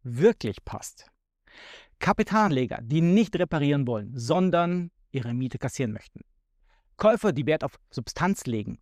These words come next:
und nicht auf Rendite versprechen, die nicht gehalten werden. Menschen, die verstehen,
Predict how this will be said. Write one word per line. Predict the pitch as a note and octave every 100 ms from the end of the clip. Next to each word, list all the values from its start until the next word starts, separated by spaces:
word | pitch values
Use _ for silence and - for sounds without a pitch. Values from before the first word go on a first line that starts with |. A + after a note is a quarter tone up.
| -
und | F#3+ -
nicht | A3+ -
auf | F3+ -
Rendite | D#3+ D#3 F#3
versprechen, | F3+ D#3 - D3+ E3 E3+ C3
die | C#3
nicht | D#3+ D#3
gehalten | - C#3 D3 C#3
werden. | A2 F#2+ G2 A2 _ _ _ _ _ _ _
Menschen, | C#3+ G#3 A#3+ - G#3
die | F3+
verstehen, | D#3 - D#3+ A#2